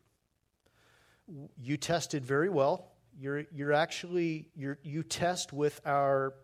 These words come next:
second semester students. Instead of starting you with these ten R N students,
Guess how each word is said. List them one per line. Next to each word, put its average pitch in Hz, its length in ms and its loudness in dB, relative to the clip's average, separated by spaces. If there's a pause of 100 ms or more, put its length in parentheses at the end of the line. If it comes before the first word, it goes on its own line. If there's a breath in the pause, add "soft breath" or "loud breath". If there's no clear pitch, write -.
second - 680 0
semester 156 480 -2
students. - 540 -8 (840 soft breath)
Instead 165 420 4
of 185 200 2
starting 175 480 2
you 135 120 -2
with 147 220 -2
these 156 320 -4 (160)
ten 165 500 -2 (1600)
R 160 240 8
N 165 220 2
students, 143 580 -6